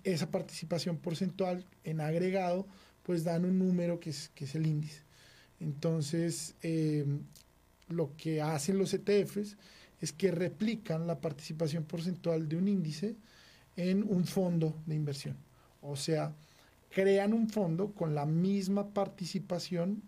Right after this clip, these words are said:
de, porcentual que tenga el índice. Si la in-, si la Bolsa Mexicana de Valores está compuesto por empresas, no sé, como Banorte, Walmart de México, femsa, en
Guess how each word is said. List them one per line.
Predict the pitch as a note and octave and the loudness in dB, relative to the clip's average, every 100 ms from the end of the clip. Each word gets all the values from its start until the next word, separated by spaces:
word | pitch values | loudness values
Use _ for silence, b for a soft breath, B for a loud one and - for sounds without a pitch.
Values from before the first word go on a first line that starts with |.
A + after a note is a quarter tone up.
| - | -6
de, | E3 F3+ - - - | -4 -4 -6 -20 -8
porcentual | F#3 - G#3 G3+ F#3+ G3 B B B | -4 0 0 0 0 -2 B B B
que | F3 | -4
tenga | D3 F3 D#3+ D#3 | 0 2 2 2
el | F#3 | 2
índice. | G#3+ G3+ - | 2 0 -4
Si | - E3+ D#3+ | -8 -2 0
la | D#3 | 2
in-, | D#3 D#3+ D#3 | 2 0 -4
si | - E3+ | -8 -4
la | D#3+ | 0
Bolsa | D#3+ D#3 | 0 0
Mexicana | F#3 F3 E3 E3 | -2 -2 -2 0
de | F3 | 2
Valores | F3+ G3+ D#3 | 2 2 0
está | - C#3 | -4 -4
compuesto | E3 D3 E3+ - C#3 | -4 -4 -6 -6 -8
por | D3+ D3+ C#3+ B B B B B B - | -4 -4 -6 B B B B B B -12
empresas, | D#3 C#3+ D3+ E3+ | -6 -4 -2 0
no | D#3 | -2
sé, | C#3+ C#3+ | -2 -6
como | D3 C#3+ | -4 -2
Banorte, | C#3 D3+ D#3+ D#3+ D3+ | 0 2 0 0 0
Walmart | C#3 D3+ D3+ D3+ | 0 0 0 0
de | D3+ | 0
México, | D#3 D3 D3+ - - D3+ C#3+ C#3 B B B _ | 0 -2 -6 -10 -4 -2 -2 -4 B B B _
femsa, | - F3+ E3+ D3 D3+ D3 - - - | -2 0 0 0 -2 -4 -10 -18 -8
en | D3+ C#3 | -4 -2